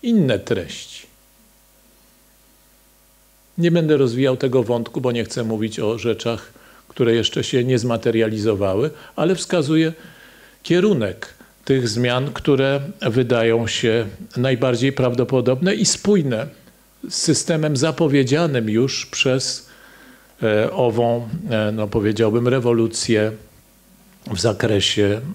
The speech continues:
e, podstawy programowej. Niektórzy zresztą mówią: „Podstawa programowa, nic takiego ważnego. Nauczyciele przecież mają pewne minimum swobody, mogą korzystać, e, z niej, e, z różnych podręczników”. Otóż podstawa programowa ma zasadnicze znaczenie,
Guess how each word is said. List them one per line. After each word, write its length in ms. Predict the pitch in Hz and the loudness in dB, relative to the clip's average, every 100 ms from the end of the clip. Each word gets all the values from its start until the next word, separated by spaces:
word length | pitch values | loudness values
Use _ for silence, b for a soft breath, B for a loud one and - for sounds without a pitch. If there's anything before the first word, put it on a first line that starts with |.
| - | -8
e, 260 | 98 95 95 | -4 -2 0
podstawy 560 | 143 - - 123 113 | -2 -2 -2 0 0
programowej. 840 | - 107 101 98 92 87 87 123 - - - _ _ _ b b b 180 | 0 0 2 0 0 -4 -6 -10 -12 -20 -20 _ _ _ b b b -2
Niektórzy 340 | 165 208 202 | 0 0 0
zresztą 340 | 170 180 - | 0 0 0
mówią: 340 | 170 160 156 139 - - | 0 2 0 -4 -10 -12
„Podstawa 440 | 214 - 196 180 | -10 -2 2 2
programowa, 600 | 156 139 127 123 123 117 | 2 2 2 0 0 0
nic 240 | 123 117 | -2 -6
takiego 380 | - 117 123 113 | -4 -4 0 0
ważnego. 600 | 107 104 113 160 135 120 B B B B B B | 0 -2 -2 -4 -2 -4 B B B B B B
Nauczyciele 600 | 123 120 - 107 117 104 | -4 -4 -4 -6 -2 0
przecież 600 | 101 120 98 107 - - - | -2 -6 -6 -6 -6 -8 -10
mają 280 | - 120 110 | -4 -2 -2
pewne 280 | 101 107 110 | -2 -2 -2
minimum 380 | 113 107 104 98 | -4 -4 -4 -6
swobody, 460 | - 117 123 120 | -6 -6 -4 -4
mogą 280 | 107 98 104 | -4 -4 -6
korzystać, 720 | 101 117 107 101 - 104 - - - - 233 | -6 -6 -6 -8 -8 -8 -8 -18 -20 -18 -14
e, 300 | 113 104 - | -10 -8 -8
z 80 | 98 | -6
niej, 360 | 113 104 104 104 123 | -4 -4 -6 -10 -14
e, 100 | 107 | -12
z 60 | 95 | -8
różnych 320 | 101 104 104 | -8 -8 -10
podręczników”. 840 | - 104 104 98 - 120 - - - b b b | -8 -6 -6 -6 -10 -10 -10 -14 -16 b b b
Otóż 220 | 147 160 | -6 -6
podstawa 420 | - 170 - 170 165 | -4 -6 -2 0 0
programowa 560 | 160 147 147 147 156 | 0 2 0 0 -2
ma 140 | 143 143 | -2 -2
zasadnicze 640 | 139 135 127 156 165 101 | -2 -2 -4 -4 -2 -4
znaczenie, 600 | 101 87 - 127 151 139 | -4 -10 -10 -14 -14 -20